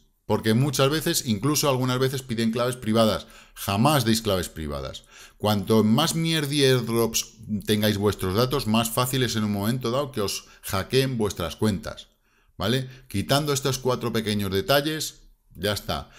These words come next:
Tener siempre la cuenta de correo electrónico que utilicéis para vuestro trading es única y exclusivamente para vuestro trading, no es para nada más,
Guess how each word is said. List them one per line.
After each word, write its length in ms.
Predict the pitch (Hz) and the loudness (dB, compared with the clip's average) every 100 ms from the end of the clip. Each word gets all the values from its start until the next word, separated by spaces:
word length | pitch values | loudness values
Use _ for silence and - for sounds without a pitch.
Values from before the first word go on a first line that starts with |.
| - - _ _ - | -20 -20 _ _ -6
Tener 300 | 92 139 147 | 0 2 4
siempre 720 | - 139 135 92 76 - - | 4 4 2 -2 -4 -8 -16
la 180 | 98 92 | -6 -4
cuenta 400 | 92 127 143 147 | 2 0 2 0
de 100 | 143 | 0
correo 240 | 135 135 139 | 0 0 2
electrónico 840 | 131 131 131 123 104 85 - _ - - | 0 2 4 4 2 -4 -6 _ -20 -6
que 80 | 95 | -4
utilicéis 480 | 92 95 - 117 113 | -2 -2 2 2 2
para 240 | 95 92 | -2 0
vuestro 340 | 92 90 - | 0 -2 -4
trading 460 | 90 139 156 170 170 - | -2 0 0 -2 -4 2
es 320 | 135 131 - | 2 2 -2
única 400 | 120 123 117 113 | -2 0 0 0
y 60 | 101 | -2
exclusivamente 720 | 92 98 - 110 135 156 170 | -2 -4 -2 0 -2 -4 -6
para 220 | 143 147 | -4 -2
vuestro 280 | 147 139 143 | -2 -2 -4
trading, 460 | 131 131 110 104 127 | -2 0 0 -4 -8
no 120 | 151 | -8
es 100 | 160 | -8
para 320 | - 170 147 | -6 -4 -2
nada 180 | 143 143 | -2 0
más, 380 | 151 131 - | 0 0 -4